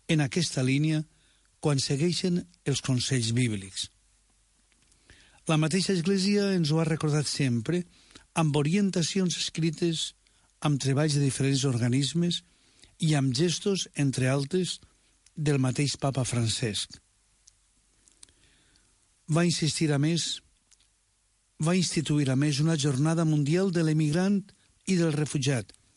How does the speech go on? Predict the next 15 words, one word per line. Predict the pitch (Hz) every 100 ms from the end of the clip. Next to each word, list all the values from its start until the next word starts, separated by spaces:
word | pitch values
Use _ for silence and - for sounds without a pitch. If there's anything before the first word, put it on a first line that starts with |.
| - - _ - _ -
que | 156
ja | 147 147
va | 160
per | -
la | 135 131
cent | - 143
tres, | 123 127 104 - - _ _ _ _ - _ -
i | 170
que | 165 139
aquest | - 151 -
any | 190 202 175 - _ -
la | 165 147
celebrem | - 135 139 156
el | 143 120
quinze | - 208 175